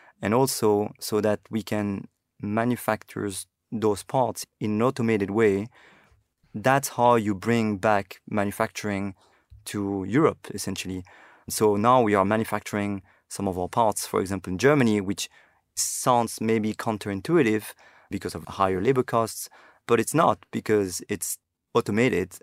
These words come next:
and we work with this very high-end manufacturer in Germany for that specific part that used to work only in the automotive industry. But now, thanks to Cowboy's approach of manufacturing parts in the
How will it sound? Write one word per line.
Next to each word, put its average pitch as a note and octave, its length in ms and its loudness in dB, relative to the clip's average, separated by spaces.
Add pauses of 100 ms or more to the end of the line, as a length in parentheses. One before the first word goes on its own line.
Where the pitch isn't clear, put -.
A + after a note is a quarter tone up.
and F#2+ 240 -4
we F#2+ 80 -4
work G2+ 340 0
with F#2 240 -6
this F#2 280 -10 (380)
very A2+ 240 2
high-end G2 520 0
manufacturer A2+ 720 2 (380)
in D#2+ 120 -8
Germany A2+ 340 2
for G2+ 120 -4
that F#2 100 -2
specific - 440 -8
part A2 400 4 (420)
that G#2+ 160 2 (240)
used D3+ 320 0
to C3+ 60 -2
work A2+ 320 2
only A2 320 2
in G2+ 160 -2
the F#2+ 320 -4 (140)
automotive A2+ 440 2
industry. G2+ 540 -4 (440)
But A2 200 0
now, B2 300 4
thanks A#2+ 340 -2
to A2+ 100 -6
Cowboy's G#2 360 0
approach A2 520 2
of G2 300 -2 (380)
manufacturing G#2 640 -4
parts G2 440 -4
in G2 100 -6
the F2+ 260 -6